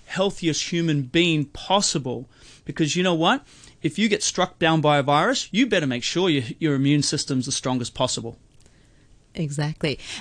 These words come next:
Speaker 2: Uh, y-, part of it is also because sars was largely unknown when it came about. Nobody knew what it was, uh, whereas this, people identified it very quickly and people are very vigilant.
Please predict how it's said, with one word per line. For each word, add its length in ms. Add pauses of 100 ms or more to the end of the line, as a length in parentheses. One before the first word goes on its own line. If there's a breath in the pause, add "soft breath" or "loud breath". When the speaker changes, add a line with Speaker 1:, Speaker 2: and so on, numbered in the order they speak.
Speaker 2:
Uh, 60 (100)
y-, 180
part 220
of 140
it 80
is 120
also 380
because 320
sars 400
was 260
largely 600
unknown 580
when 140
it 100
came 240
about. 300
Nobody 340
knew 280
what 140
it 140
was, 500 (440 loud breath)
uh, 160
whereas 380
this, 360
people 240
identified 640
it 80
very 200
quickly 480
and 120
people 280
are 20
very 300
vigilant. 560